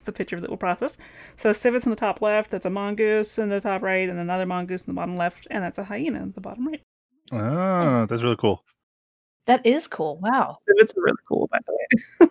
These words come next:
Speaker 1: <laughs>
Speaker 3: Evolution. Science.
Speaker 1: Yeah.
Speaker 2: Science.
Speaker 1: So from there, we then go up one more level, um, which is the Feliformia, and that's where we get cl-, we get cats. So cats are up there eventually. They,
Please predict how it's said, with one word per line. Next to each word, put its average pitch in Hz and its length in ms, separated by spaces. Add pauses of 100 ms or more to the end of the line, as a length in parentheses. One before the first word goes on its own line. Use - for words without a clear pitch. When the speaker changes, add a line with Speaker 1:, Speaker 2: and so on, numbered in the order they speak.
(140)
Speaker 1:
<laughs> - 140
Speaker 3:
Evolution. 226 1000
Science. - 960 (380)
Speaker 1:
Yeah. 214 460 (680)
Speaker 2:
Science. 151 680 (400)
Speaker 1:
So 226 440 (200)
from 269 340
there, 233 320
we 220 160
then 214 240
go 208 240
up 208 180 (340)
one 196 260
more 214 140
level, 185 440 (300)
um, 185 640
which 202 200
is 190 140
the 190 160
Feliformia, 180 540
and 196 120
that's 190 220
where 202 80
we 196 80
get - 220
cl-, - 160
we 202 120
get 175 180
cats. - 520
So 190 160
cats 240 340
are 254 160
up 214 260
there 185 340
eventually. 185 500
They, 175 220